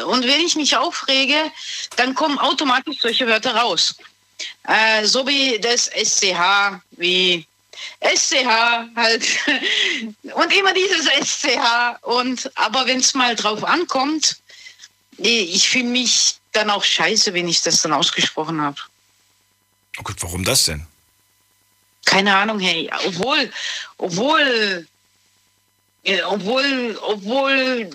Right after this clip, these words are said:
Speaker 1: der andere es verdient, äh, so wie man mich behandelt hat oder wie, was wir geredet hatten. Aber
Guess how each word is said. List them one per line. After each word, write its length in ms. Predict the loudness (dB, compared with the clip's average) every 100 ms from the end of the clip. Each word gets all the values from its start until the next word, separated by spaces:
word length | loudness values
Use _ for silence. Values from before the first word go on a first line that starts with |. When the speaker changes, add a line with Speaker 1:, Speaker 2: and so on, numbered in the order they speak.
| -2
Speaker 1:
der 140 | 0
andere 280 | 2 0 2 2
es 420 | 2 2 2 0 0
verdient, 840 | 0 -2 0 0 0 0 0 0 0 2 2
äh, 140 | 2
so 500 | 2 2 0 0 -2
wie 100 | 0
man 380 | 0 0 -2 -4
mich 320 | -2 -2 -4 -4
behandelt 460 | -2 -2 -2 0
hat 300 | 0 -2 -4
oder 440 | -2 0 2 0 -2 -2
wie, 220 | -2 0
was 220 | 0 2
wir 100 | 0 -2
geredet 440 | -2 -2 -2 0
hatten. 360 | 0 0 -4 -4 -8 -6 -6 -6 -6
Aber 560 | 0 2 2 2 0 -2